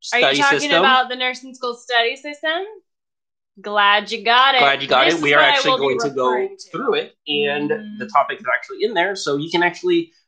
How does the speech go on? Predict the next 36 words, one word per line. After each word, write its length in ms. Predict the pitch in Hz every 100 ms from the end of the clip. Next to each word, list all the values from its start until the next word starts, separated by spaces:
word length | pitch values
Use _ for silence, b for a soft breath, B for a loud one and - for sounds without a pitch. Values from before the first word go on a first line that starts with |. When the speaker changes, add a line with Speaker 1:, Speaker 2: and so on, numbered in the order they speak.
| _
Speaker 2:
join 180 | - 180
along. 580 | 180 208 156 120 196 - -
Speaker 1:
Yeah. 640 | 180 175 214 214 196 185 - _ -
There 100 | 226
you 60 |
Speaker 2:
Um, 100 | 226
Speaker 1:
go. 540 | 294 311 320 294 294 -
Speaker 2:
for 140 | - 143
those 280 | 147 143
that 340 | 151 139 110 -
do 120 | 147
not 200 | 151 147
know, 260 | 147 143 196
we 220 | 170 120
do 160 | 127 127 117
have 200 | 117 -
a 120 | 123 113
nursing 300 | 113 113 113
school 220 | - 113
study 300 | - 110 107
system. 580 | - 139 - 220 311 - b b b _ _ _ _
It 180 | 127 117
is 200 | 120 113
all 560 | - 131 131 135 135 120
our 640 | 117 117 113 113 113 - -
condensed 560 | 139 120 131 135 - -
step-by-step 720 | - 127 123 120 - 123 120
guides 560 | 123 117 127 131 - _ -
from 440 | 151 139 143 147
the 60 | 127
membership 400 | 127 127 120 127
community 540 | - 127 135 156 185 -
in 280 | 131 127 120
Speaker 1:
Yep. 100 | 117
Speaker 2:
printed 380 | 143 131 135 113 -
format. 460 | 135 143 180 247